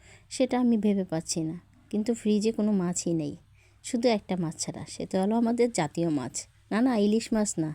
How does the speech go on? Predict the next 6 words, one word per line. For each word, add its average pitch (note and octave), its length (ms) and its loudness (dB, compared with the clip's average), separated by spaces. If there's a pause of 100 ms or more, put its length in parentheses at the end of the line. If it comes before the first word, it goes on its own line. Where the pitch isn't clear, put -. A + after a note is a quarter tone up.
(220)
পাঙ্গাস F3 420 -2
মাছ, E3+ 220 -4 (560)
যেটা G#3 280 0 (520)
আমাদের G#3 400 2
Facebook G3 380 0 (100)
লাইভে G#3 320 4